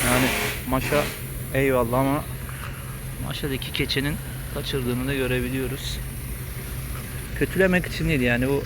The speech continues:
nasıl kullandığını bilmediğimiz için şu an gördüğümüzü aktarıyorum sen,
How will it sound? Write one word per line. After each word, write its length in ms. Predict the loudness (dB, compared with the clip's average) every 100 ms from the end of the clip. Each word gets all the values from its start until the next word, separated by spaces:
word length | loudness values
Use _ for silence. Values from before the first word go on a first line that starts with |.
| 0
nasıl 240 | 0 0 0
kullandığını 560 | 2 4 4 4 2
bilmediğimiz 500 | 0 -2 -2 -2 -2
için 240 | -2 -4 -4 -2
şu 80 |
an 80 | -2 -2 -6 -6 -4 0
gördüğümüzü 560 | 2 2 2 2 2
aktarıyorum 520 | 2 2 2 2 0 -2
sen, 100 | -4